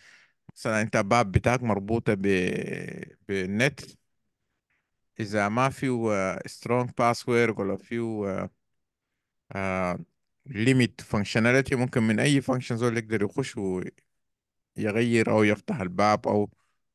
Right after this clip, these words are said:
أو يغير ال اي سي أو يرفع ال اي سي وكده، يعني بعمل compromise.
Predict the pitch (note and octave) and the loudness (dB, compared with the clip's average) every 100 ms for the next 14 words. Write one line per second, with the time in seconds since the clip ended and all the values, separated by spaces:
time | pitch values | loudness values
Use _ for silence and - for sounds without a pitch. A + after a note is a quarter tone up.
0 | _ _ _ - A2 A2 G2+ F#2+ A2+ G#2+ | _ _ _ -2 2 2 0 -2 -2 0
1 | F#2+ - - _ _ _ - B2 A#2 - | -2 -4 -12 _ _ _ 0 2 2 0
2 | A#2+ G2 G#2+ G#2 A2 - G#2 - G2+ A2+ | 2 4 4 2 0 0 0 0 -2 -6
3 | - C#2 - - - G#2+ G#2+ G#2+ C3 C#3+ | -6 -8 -8 -12 -12 0 2 4 8 8
4 | C3 C3 G#2 A2 G#2+ A2 F#2 - - | 6 2 2 2 4 4 2 -2 -10